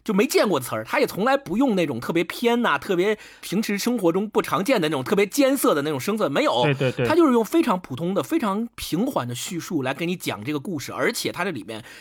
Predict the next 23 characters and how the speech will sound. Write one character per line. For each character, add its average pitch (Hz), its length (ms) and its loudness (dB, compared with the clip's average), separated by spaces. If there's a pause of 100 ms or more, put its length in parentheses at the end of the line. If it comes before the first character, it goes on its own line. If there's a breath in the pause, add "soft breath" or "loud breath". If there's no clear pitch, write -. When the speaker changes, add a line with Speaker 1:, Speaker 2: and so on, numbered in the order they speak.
(160 loud breath)
Speaker 1:
经 269 180 2
常 110 220 -4
会 180 160 0
有 101 160 -4
大 - 280 -4
段 127 240 -2
大 127 200 -2
段 127 200 -2
回 123 280 -4
忆 208 180 -2
过 208 240 0
去、 214 220 0
回 147 240 -2
忆 226 100 -2
从 165 260 -4
前 135 240 -6
的 247 120 2
那 190 80 0
个 120 100 -4
故 107 200 -8
事， - 220 -18
对 156 100 0
吧？ 143 120 2